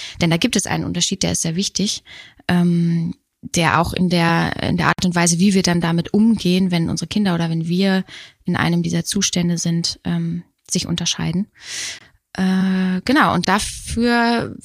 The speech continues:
m-, magst du vielleicht erstmal erzählen, was, was so eine Panikattacke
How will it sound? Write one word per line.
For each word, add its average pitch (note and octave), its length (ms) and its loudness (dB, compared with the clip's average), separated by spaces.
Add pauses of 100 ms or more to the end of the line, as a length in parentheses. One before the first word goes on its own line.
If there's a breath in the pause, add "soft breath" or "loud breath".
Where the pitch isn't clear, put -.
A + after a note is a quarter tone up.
(220)
m-, G#3+ 760 -4
magst G#3+ 300 0
du B3 60 0
vielleicht A#3 300 0
erstmal A3+ 260 0
erzählen, G#3+ 320 0
was, - 320 -4
was G3 180 -2
so G3+ 80 -2
eine G3 140 0
Panikattacke G3+ 880 -2